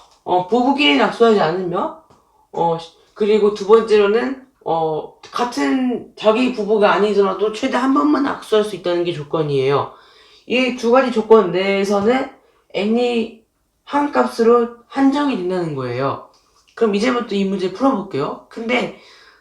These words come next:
어, 사실 이 문제를 풀기 전에 앞서서 두 가지를 짚고 넘어가야 할 게 있어요. 뭐냐면은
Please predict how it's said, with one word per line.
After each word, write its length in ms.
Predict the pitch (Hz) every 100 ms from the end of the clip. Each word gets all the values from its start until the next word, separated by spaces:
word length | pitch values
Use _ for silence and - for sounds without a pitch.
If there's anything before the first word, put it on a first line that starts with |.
| -
어, 200 | 175 175
사실 800 | 220 247 269 269 254 247 - -
이 120 | - 240
문제를 340 | 190 196 208
풀기 580 | - 285 285 277 247 240
전에 240 | 196 190
앞서서 720 | 165 151 196 196 220 - - - - _ _ -
두 160 | 185 220
가지를 480 | 269 269 247 226
짚고 320 | - 208 - 277
넘어가야 600 | 220 196 185 156 151 147
할 120 | 143
게 80 | 139
있어요. 540 | 123 - 151 135 -
뭐냐면은 800 | 147 170 180 175 160 196 151